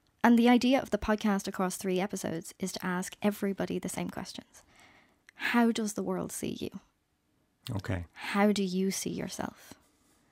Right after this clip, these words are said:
Speaker 1: What are you ambitious to achieve? And how do those perceptions challenge those ambitions?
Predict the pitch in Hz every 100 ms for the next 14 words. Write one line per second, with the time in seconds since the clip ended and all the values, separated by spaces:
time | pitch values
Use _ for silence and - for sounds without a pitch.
0 | _ _ _ - 214 233 226 208 202 185
1 | 196 190 190 - - 175 - 185 208 226
2 | 226 - - 185 185 - 190 202 185 185
3 | 185 185 - - - 185 175 175 - -
4 | _ _ - - - 190 190 190 - 180
5 | 180 175 196 - 208 -